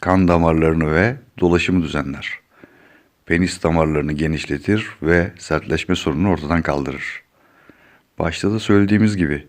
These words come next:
bir kez deneyip bırakırsanız bir fayda göremezsiniz. Düzenli kullanımda adeta şahlanacaksınız. Sonuna kadar dinlediğiniz için Allah razı olsun. Videoyu faydalı bulup beğendiyseniz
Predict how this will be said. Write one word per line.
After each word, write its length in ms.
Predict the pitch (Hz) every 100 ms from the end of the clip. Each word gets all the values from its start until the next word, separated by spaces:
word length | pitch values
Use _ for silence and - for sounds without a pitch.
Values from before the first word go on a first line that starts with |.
| _ _ _ _
bir 180 | 101 101
kez 280 | 98 90 82
deneyip 360 | 78 82 87 -
bırakırsanız 800 | 82 80 87 76 73 98 - - -
bir 120 | 80
fayda 320 | - 76 85
göremezsiniz. 840 | 82 78 71 65 64 65 - - _ _ - _ - _ -
Düzenli 460 | 78 73 78 85
kullanımda 840 | 82 76 76 71 69 73 98 117 - _ -
adeta 560 | 90 78 78 95 95
şahlanacaksınız. 1120 | - - 71 78 78 71 71 69 64 - - _ _ _ _ - - _ _ _ _ _ _ _
Sonuna 380 | - 82 90 110
kadar 380 | 110 107 107 104
dinlediğiniz 580 | 104 107 104 107 107 92
için 340 | 104 127 135 -
Allah 320 | 87 87 87
razı 280 | 85 82 78
olsun. 340 | 69 - 71 - _ _ - _ _ _ 78
Videoyu 580 | 82 71 90 87 85
faydalı 640 | 82 - 80 80 85 90 76
bulup 520 | 76 87 85 - -
beğendiyseniz 1000 | 82 78 85 87 87 85 80 95 104 -